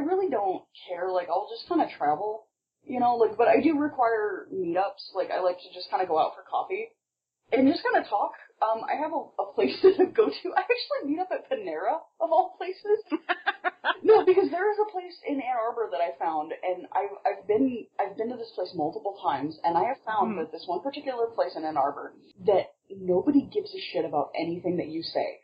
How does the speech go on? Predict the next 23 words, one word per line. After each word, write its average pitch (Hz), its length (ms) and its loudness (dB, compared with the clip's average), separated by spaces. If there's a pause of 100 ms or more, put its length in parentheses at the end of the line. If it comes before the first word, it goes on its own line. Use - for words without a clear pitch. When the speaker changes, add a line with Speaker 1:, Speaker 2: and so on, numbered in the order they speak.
(180)
Speaker 1:
Like, - 220 4
I - 180 4
have - 100 -4
seriously 427 520 -6
had 370 280 -2 (180)
a 175 140 -4 (220)
serious 202 380 -2 (140)
D 165 180 -6
S 151 140 -2 (100)
conversation 156 760 -4 (280)
about 185 340 2
the 190 100 2
raunchiest 175 640 -2 (140)
shit - 240 -2 (100)
in 170 240 -4
this 170 320 -2
particular 180 600 -2
Panera, 143 500 0 (300)
and 180 260 2
nobody 202 440 6
listens 175 440 -8
to - 140 -10 (140)
anything. 151 600 -2